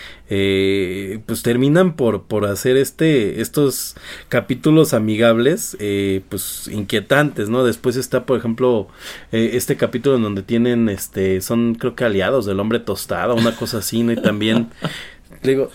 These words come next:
Speaker 1: o sea, se-, y, y está padre, porque de hecho sí había cosas con, cosas divertidas. Por ejemplo, a mí me da mucha risa que en el piloto hacen este comercial del tronco,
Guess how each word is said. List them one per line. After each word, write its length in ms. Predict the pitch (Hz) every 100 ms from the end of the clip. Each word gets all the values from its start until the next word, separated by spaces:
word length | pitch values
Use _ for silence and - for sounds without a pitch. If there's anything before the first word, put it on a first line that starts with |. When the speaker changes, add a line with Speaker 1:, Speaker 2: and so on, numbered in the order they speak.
| 117
Speaker 1:
o 100 | 131
sea, 120 | 127 151
se-, 240 | 180 170 -
y, 300 | 165 180 175
y 40 |
está 280 | 185 - 240
padre, 260 | 262 269 190
porque 300 | - 151 165
de 80 | 180
hecho 160 | -
sí 100 | 208
había 160 | 202 190
cosas 240 | 196 190
con, 180 | 185 143 226
cosas 380 | - 143 165
divertidas. 580 | 143 113 101 127 147 135
Por 100 | 117
ejemplo, 220 | 120 120
a 20 | 127
mí 60 |
me 100 | 139
da 40 | 139
mucha 240 | 139 143
risa 240 | 131 135 -
que 60 |
en 80 | 107
el 100 | 101
piloto 580 | 117 113 113 123 123 110
hacen 240 | 107 120
este 220 | 113 127 117
comercial 480 | 101 98 98 113
del 220 | 110 113 113
tronco, 480 | 117 107 - 123